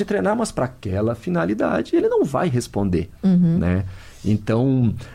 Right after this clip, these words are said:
Speaker 1: a dificuldade, ela muito mais tá ali do que no próprio cachorro em si.
Speaker 2: Eu tenho muita dificuldade com pincher, não sei por quê.
Speaker 1: O pin-, <laughs> o pincher a gente tem que agradecer que ele é pequenininho, né? Porque se ele fosse grande, a gente nem tava aqui, a gente tava em extinção.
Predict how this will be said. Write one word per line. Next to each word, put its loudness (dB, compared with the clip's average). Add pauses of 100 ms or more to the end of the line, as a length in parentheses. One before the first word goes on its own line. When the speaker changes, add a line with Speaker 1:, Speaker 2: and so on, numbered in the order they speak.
Speaker 1:
a -2
dificuldade, 0
ela 0
muito 2
mais 2
tá -2
ali 4
do 0
que -2
no -2
próprio -2
cachorro -2
em 0
si. -8 (380)
Speaker 2:
Eu 0
tenho -2
muita -2
dificuldade -2
com -8
pincher, -4
não 0
sei -2
por 0
quê. 0
Speaker 1:
O 0
pin-, 2 (360)
<laughs> -10
o 0
pincher 0
a 2
gente 2
tem 2
que 0
agradecer 2
que -2
ele 2
é 2
pequenininho, 4
né? 2
Porque 4
se 0
ele 2
fosse 0
grande, 4
a 4
gente 2
nem 2
tava 2
aqui, 0
a 4
gente 0
tava 2
em 2
extinção. 0